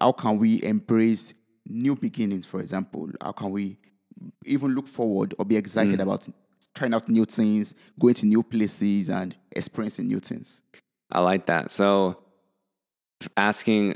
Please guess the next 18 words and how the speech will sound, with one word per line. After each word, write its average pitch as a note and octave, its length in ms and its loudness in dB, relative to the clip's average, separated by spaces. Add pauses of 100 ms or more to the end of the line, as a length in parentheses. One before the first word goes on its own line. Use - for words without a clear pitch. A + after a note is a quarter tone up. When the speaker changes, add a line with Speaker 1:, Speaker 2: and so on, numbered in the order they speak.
Speaker 2:
like, F2 200 0
I'll E2+ 200 2
ask F#2 340 -2
you, F#2 240 2
like, F2 300 -2 (680)
when G#2+ 200 4
you A2+ 160 6
feel, F#2+ 680 2 (120)
like, F2 140 0
why G2 220 4
are G#2+ 60 4
you G2+ 180 4
nervous F#2 460 2
about F2 320 2
letting F2 320 0
old E2+ 180 -2
things E2 240 -4
go? C#2+ 280 -4